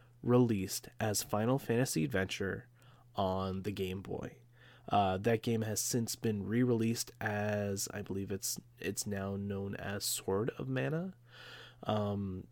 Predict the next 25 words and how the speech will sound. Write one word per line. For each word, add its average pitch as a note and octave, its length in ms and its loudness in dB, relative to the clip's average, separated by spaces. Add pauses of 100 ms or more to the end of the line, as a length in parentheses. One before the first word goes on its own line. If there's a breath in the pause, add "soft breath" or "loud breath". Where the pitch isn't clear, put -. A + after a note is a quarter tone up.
but G#2+ 280 0
that, A2+ 180 2
it A#2+ 100 0
was G#2+ 160 -2
originally B2 440 2
Final A#2 320 0
Fantasy B2+ 380 0
Adventure. A2 640 2 (380 loud breath)
It - 120 -6
was G2+ 220 0
a F#2+ 40 -2
green B2 500 2
box. G#2 720 0 (140)
Um, G2 600 -2 (440)
and, G#2 560 -2
uh, G#2+ 340 -2
yeah, D#3 260 0 (200)
yeah, A2+ 260 -2
that G2 180 0
was, G2 520 -4 (360)
that F#2+ 180 -2
was F#2+ 320 -4 (540)
the A2 80 2
first - 360 0
one. - 220 -8